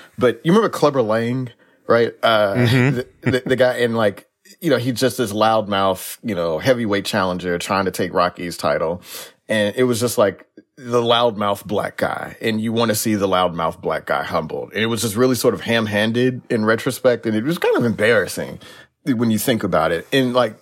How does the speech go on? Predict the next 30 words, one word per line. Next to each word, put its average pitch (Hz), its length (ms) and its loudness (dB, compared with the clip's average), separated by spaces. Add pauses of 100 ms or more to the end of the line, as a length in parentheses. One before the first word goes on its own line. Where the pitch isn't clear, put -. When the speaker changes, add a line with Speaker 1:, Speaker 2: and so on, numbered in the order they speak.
(340)
Speaker 1:
for 139 180 0
whatever 143 400 4
reason, 92 500 -2 (360)
Adam 120 220 4
Sandler 98 520 0
and 90 120 -2
them, 87 340 -2 (500)
and, 117 200 -2
and 123 120 0
I 131 120 2
don't 143 140 4
know 123 200 2
if, 127 200 0
if, - 20 -4 (380)
if, 123 80 -4
maybe 127 220 2
this 131 180 0
is 101 100 -6
all 117 260 2
on 117 80 -2
the 107 80 -2
strength 107 260 -2
of 98 120 -2
Anthony 104 340 2
Edwards, 90 360 0
right? 92 200 2
Like, 95 120 2
maybe 110 280 -2
Anthony 104 320 -2
Edwards 92 480 -2